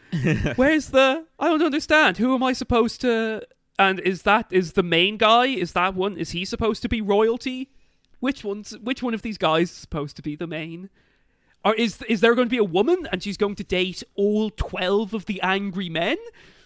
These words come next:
Speaker 2: Uh,
Speaker 1: Maybe.
Speaker 2: maybe.
Speaker 1: There's one, one film I watched recently was, uh, I think I watched it Christmas Eve, was the new Charlie's Angels.
Speaker 2: Oh.
Speaker 1: Which is just, like,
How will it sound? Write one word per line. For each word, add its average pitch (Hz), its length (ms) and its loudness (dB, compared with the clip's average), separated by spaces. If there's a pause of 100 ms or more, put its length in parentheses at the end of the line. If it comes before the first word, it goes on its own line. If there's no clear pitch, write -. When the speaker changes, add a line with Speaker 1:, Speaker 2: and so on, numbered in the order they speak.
(340)
Speaker 2:
Uh, 135 260 0
Speaker 1:
Maybe. 104 560 -6
Speaker 2:
maybe. 139 440 -4 (920)
Speaker 1:
There's - 120 -14
one, 151 340 -4
one 139 200 -6
film 113 260 -6
I 120 160 -4
watched - 640 -8 (140)
recently 104 400 -10
was, 98 260 -10
uh, 98 340 -8
I 85 60 -14
think 110 160 -10
I - 20 -10
watched 101 200 -14
it - 100 -20
Christmas - 380 -16
Eve, 92 240 -12
was 98 140 -12
the 110 100 -10
new 107 240 -8
Charlie's 113 420 -6
Angels. 117 720 -10 (240)
Speaker 2:
Oh. 190 400 2
Speaker 1:
Which 120 240 -6
is 123 120 -6
just, 127 280 -2
like, 107 480 -4